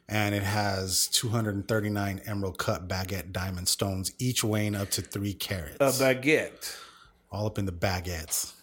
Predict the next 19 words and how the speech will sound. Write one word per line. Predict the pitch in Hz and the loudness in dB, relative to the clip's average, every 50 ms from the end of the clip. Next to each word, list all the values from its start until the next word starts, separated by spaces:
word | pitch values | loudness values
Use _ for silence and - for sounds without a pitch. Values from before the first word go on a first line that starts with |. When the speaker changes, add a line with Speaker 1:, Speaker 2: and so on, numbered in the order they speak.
| - - | -14 -4
Speaker 2:
You | 127 127 123 | -2 0 2
a | |
big, | 123 135 131 123 127 | 4 4 4 6 6
uh, | 123 117 110 101 | 6 6 4 4
pastry | - - 139 131 - - - 131 131 | 2 0 -2 -2 -2 -4 -4 -6 -6
Speaker 1:
Don't, | 127 - _ _ _ _ _ _ _ _ _ _ _ _ _ _ _ _ _ _ _ _ _ _ - | -6 -10 _ _ _ _ _ _ _ _ _ _ _ _ _ _ _ _ _ _ _ _ _ _ -4
Speaker 2:
connoisseur? | - 127 101 117 - - 135 135 139 131 | 0 0 2 2 0 0 0 0 2 4
Speaker 1:
don't | 117 107 98 98 | 4 4 4 4
I | 98 92 | 2 2
look | 92 95 98 - | 0 0 -2 -2
like | 104 92 92 - | -4 -6 -6 -6
a | |
big | 90 - 107 98 87 - | -4 -2 -2 -2 -2 -4
pastry | - - 98 90 - - 101 95 - | -6 -6 -4 -4 -4 -4 -2 -2 0
Speaker 2:
<laughs> | - | 2
I | - 147 | 2 4
Speaker 1:
connoisseur? | - 208 226 233 226 214 202 202 196 185 | 8 8 8 10 10 10 8 10 10 8
Speaker 2:
mean, | 175 175 208 - - | 8 8 6 4 4
Speaker 1:
<laughs> | - | 4